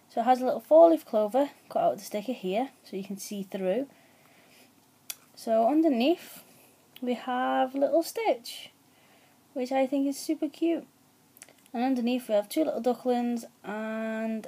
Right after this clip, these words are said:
this little five piece. So as you can probably tell, inside it has five pieces. So this little blue box has a little sticker on top. It's only very thin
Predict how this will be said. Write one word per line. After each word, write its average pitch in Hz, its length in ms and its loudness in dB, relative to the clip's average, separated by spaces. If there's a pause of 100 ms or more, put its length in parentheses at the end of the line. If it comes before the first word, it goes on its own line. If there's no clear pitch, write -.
(180)
this 208 260 -8
little 202 220 -4
five 190 560 -2
piece. - 480 -12 (1400)
So - 160 -2
as 202 120 0
you 202 60 -8
can 190 100 -6
probably 196 220 -2
tell, 214 300 2
inside 208 760 -4 (500)
it 240 80 -12
has 214 280 -6
five 180 360 -4
pieces. 269 540 -6 (960)
So 247 80 0
this 262 160 -2
little 285 200 4
blue 277 200 2
box - 600 0
has 185 200 -12
a 190 60 -6
little 208 160 -4
sticker 202 260 -8
on 190 140 -4
top. - 260 -4 (1400)
It's 214 200 -8
only 269 800 0 (300)
very 262 280 2
thin 214 400 2